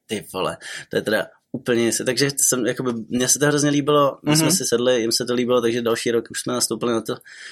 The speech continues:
Speaker 1: dál a pak jsme vlastně vytvořili ještě o rok později představení spolu.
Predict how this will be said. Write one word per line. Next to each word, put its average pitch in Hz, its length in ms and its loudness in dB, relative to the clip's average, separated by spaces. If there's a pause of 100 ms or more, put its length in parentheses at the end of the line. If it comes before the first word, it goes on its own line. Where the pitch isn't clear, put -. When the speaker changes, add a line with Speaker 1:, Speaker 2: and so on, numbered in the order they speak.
(260)
Speaker 1:
dál 107 200 4
a 110 80 4
pak 110 160 -2
jsme 117 140 0
vlastně 113 260 0
vytvořili 113 420 2
ještě 113 200 0
o 113 80 2
rok 117 140 2
později 110 280 0
představení 110 500 -2
spolu. 101 320 -2